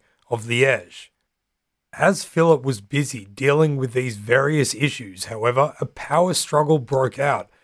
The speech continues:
within his inner circle that would see the Croy family begin making plans to take down Philip's long-time right-hand man, his chancellor, Nicolas Rolin.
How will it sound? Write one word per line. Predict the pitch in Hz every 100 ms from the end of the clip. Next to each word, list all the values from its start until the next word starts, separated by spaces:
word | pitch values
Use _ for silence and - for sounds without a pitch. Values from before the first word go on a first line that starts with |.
| _ _
within | 127 139 139
his | 139 123 -
inner | 139 156
circle | - - 156 180 123 120
that | 135
would | 139 139
see | - 160
the | 139
Croy | - - 143 147 180
family | 165 - 131 131 131 127 - _ _
begin | 131 117 151 156 127
making | 123 156 - 165
plans | - 143 131 101 87 - - _ _ -
to | -
take | 135 165 -
down | 151 151 151
Philip's | - - 143 147 - -
long-time | 120 127 156 170 156 - 147 147 143
right-hand | 120 110 113 147 151 - 139 143 139 120
man, | 113 107 95 _ _ _ _
his | 127 117
chancellor, | - 143 156 156 117 90 87 _ _ _
Nicolas | 117 139 180 170 160 -
Rolin. | 123 131 127 127 107